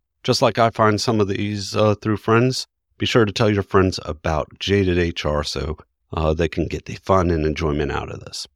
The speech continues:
But that's all I have for today. It's a shorty episode. I think I went longer than I expected to go, but we'll be back, uh, the first week of twenty twenty-three with feathers, and we got a couple of listener stories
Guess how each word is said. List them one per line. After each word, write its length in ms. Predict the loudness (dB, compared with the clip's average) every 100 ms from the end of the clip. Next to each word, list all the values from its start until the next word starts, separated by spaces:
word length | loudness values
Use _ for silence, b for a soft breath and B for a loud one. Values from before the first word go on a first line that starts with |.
| _ _ _ _
But 300 | 0 0 -2 -8 _ _ -2
that's 220 | 2 4
all 120 | 6
I 80 | 6
have 260 | 6 4 4
for 140 | 2
today. 380 | 2 4 6 6 2 _ _ -14
It's 140 | -2
a 40 | 0
shorty 320 | 4 4 6
episode. 540 | 4 2 2 2 2 -2 -10
I 60 |
think 180 | -2 0
I 60 | 0
went 180 | 0 2
longer 300 | 4 6 4
than 160 | 2
I 80 | 2
expected 480 | -2 -4 -4 -4 -8
to 60 | -2
go, 240 | 0 0 _ _ _ _
but 300 | 2 2 0 -10 _ _ _ _ _ _ _ _ _
we'll 200 | 0 0
be 120 | 2
back, 420 | 2 2 2 0 -8 -16
uh, 100 | -8
the 180 | -6 -2
first 320 | 2 2 2
week 280 | 0 0 -6
of 240 | -6 -6 -6
twenty 300 | 2 4 4
twenty-three 880 | 4 0 0 0 2 4 4 0 -6 _ _ _ -8
with 460 | 0 2 2 0 4
feathers, 380 | 6 6 6
and 120 | 4 2
we 120 | 0
got 260 | -4 -6 -6
a 40 |
couple 320 | -4 -2 2
of 120 | 0
listener 360 | 2 0 2 0
stories 680 | 0 0 2 4 2 -2